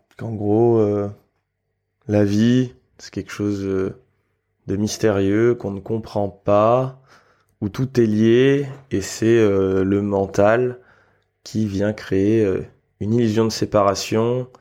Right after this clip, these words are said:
et une illusion de compréhension de ce qui se passe. Du coup, euh, en mode un peu analytique, on dit, « Ah bah tiens, je comprends qu'il y a ça,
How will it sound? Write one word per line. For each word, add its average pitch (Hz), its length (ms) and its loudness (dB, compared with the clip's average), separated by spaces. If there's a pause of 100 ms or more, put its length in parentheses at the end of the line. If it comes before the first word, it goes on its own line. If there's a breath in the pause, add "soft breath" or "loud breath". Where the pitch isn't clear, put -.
(340 soft breath)
et 95 80 0
une 98 80 0
illusion 107 560 -2
de 101 360 -2
compréhension 143 600 0
de 110 80 -2
ce - 120 -6
qui - 100 -8
se - 100 -10
passe. 123 460 0 (640 soft breath)
Du - 100 -20
coup, 113 300 -6
euh, 76 260 -4 (300)
en 101 40 -8
mode 101 160 -2
un 98 100 0
peu - 180 -8
analytique, 117 600 0
on 110 40 -4
dit, « 101 120 -4
Ah 113 40 -2
bah 82 120 -8
tiens, 101 280 -12
je - 80 -20
comprends - 340 -12
qu'il - 140 -14
y 101 40 -6
a - 20 -12
ça, 135 500 0